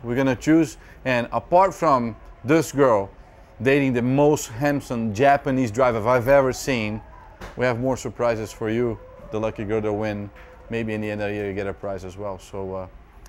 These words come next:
please, guys, help me out. He doesn't know any of this. This is the first time he will figure it out.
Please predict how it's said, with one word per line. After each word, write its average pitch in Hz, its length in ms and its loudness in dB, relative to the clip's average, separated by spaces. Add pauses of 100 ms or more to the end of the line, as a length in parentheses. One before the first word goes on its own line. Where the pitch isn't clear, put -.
please, 113 340 -4
guys, 98 260 -6
help 113 340 -4
me 107 160 -6
out. 92 160 -8
He 104 100 -6
doesn't 113 260 -4
know 117 160 -4
any 117 200 -4
of 117 100 -6
this. 113 260 -8
This 110 240 -10
is 104 60 -12
the 104 100 -8
first 110 300 -6
time 107 180 -8
he 104 60 -8
will 107 120 -6
figure 107 340 -6
it 104 80 -4
out. 101 200 -4